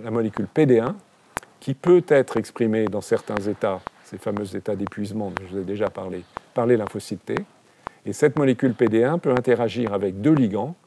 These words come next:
l'un qui s'appelle P D L un, l'autre P D L deux, exprimés notamment par les cellules cancéreuses. Et ce signal est un signal négatif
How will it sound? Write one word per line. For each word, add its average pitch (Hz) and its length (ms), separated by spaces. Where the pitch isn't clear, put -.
l'un 110 180
qui 107 120
s'appelle 95 380
P 104 220
D 95 160
L 87 140
un, 127 180
l'autre 120 480
P 104 160
D 101 120
L 92 180
deux, 165 220
exprimés 127 760
notamment 117 480
par 107 140
les 95 100
cellules 101 240
cancéreuses. 101 640
Et 117 100
ce - 240
signal 123 520
est 117 160
un 113 80
signal 113 540
négatif 127 840